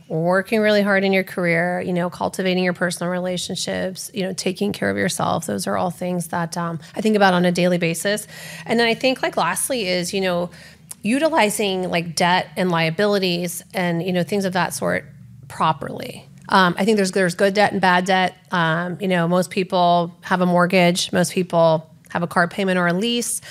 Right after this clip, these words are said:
but really utilizing debt effectively as a means to a goal, um, is essential. So staying away from, like, credit card debt, revolving debt, things of that nature, if you can, except for, um,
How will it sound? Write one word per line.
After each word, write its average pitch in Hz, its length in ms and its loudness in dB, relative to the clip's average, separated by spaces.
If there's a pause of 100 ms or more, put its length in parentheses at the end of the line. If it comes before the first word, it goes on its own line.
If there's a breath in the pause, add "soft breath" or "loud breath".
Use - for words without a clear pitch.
(240 loud breath)
but 202 280 6
really 254 280 2
utilizing 180 680 2
debt 165 180 0
effectively 190 840 -2
as 165 200 0
a 165 60 -2
means 160 460 0
to 160 360 -2 (160)
a 180 140 0
goal, 165 460 0 (260 loud breath)
um, 175 340 0
is 175 140 0
essential. 170 640 -2
So 160 300 0
staying 147 240 -4
away 190 100 -6
from, 170 140 -8
like, - 120 -8
credit 185 220 -2
card 175 180 -2
debt, 175 200 -2
revolving 190 400 -2
debt, 170 280 -6
things 190 200 -6
of 185 80 -12
that - 260 -8
nature, 185 460 -2
if 151 120 -4
you 190 60 -4
can, 180 400 -2
except 175 320 -2
for, 170 340 -4
um, 156 300 -6